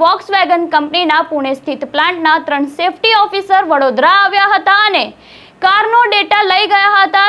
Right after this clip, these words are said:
જેને જર્મની ખાતે મોકલવામાં પણ આવ્યો હતો. અકસ્માત સમયે કારનું ડોંગલ પ્રાંશુના મોબાઈલની My વી ડબલ્યુ એપ્લિકેશન સાથે કનેક્ટેડ હતું, જેથી પોલીસે તેનો પણ રિપોર્ટ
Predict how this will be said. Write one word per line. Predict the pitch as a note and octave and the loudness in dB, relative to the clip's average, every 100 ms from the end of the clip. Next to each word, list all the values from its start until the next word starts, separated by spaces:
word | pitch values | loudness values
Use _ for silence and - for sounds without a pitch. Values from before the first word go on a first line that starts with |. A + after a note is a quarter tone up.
| F#4 | 2
જેને | F#4+ F4+ F4 | 0 0 0
જર્મની | F4 E4 E4+ F4 | 0 0 -2 0
ખાતે | A4+ F#4+ G4+ G#4 | 0 0 0 0
મોકલવામાં | D4 C4 A#3+ A#3+ B3 F4 F4 | -2 -2 0 0 0 -2 0
પણ | E4 F#4+ - | -2 -2 -2
આવ્યો | C4+ A#3+ A#3+ | -2 -2 -6
હતો. | B3 G#3 - _ - _ _ _ - - D#4+ | -10 -14 -14 _ -20 _ _ _ -20 -6 -2
અકસ્માત | F4+ F4 F#4+ A4 A#4 A4+ | -2 -2 0 0 -2 -2
સમયે | G#4+ G#4+ G#4+ A#4 A4 | 0 0 0 0 2
કારનું | G4 G#4 A#4 | 2 0 0
ડોંગલ | G#4 G4+ A4 A4 | 0 0 -2 2
પ્રાંશુના | F#4+ F#4+ G#4+ A4 G#4+ | 0 0 -2 -2 2
મોબાઈલની | F#4 F#4 F#4+ G4 G#4 G#4 E4 | 2 2 0 0 -2 -2 0
My | E4 G4 F#4+ | 2 0 0
વી | G4+ G4 | 0 0
ડબલ્યુ | F4+ F4+ G#4 D#4 | 0 -2 0 0
એપ્લિકેશન | D#4 D#4 F4 G4+ G#4 G#4+ G#4+ | -2 -4 -2 -2 -2 -2 0
સાથે | E4 F4 F4+ | 0 0 0
કનેક્ટેડ | D4 C4+ B3+ E4+ G4 A4 | 0 -2 -2 0 2 2
હતું, | F#4 F4+ F#4+ A#3+ | 0 -2 -6 -2
જેથી | D4 D4 C4 D#4 D#4+ - - - - | -2 0 -6 -8 -12 -20 -20 -18 0
પોલીસે | G4 G#4+ A#4+ A4+ G#4 | 2 2 2 0 0
તેનો | F#4+ F4 F4 | 0 0 0
પણ | A4+ A4+ | 0 0
રિપોર્ટ | G4+ G4+ A4 | -2 0 0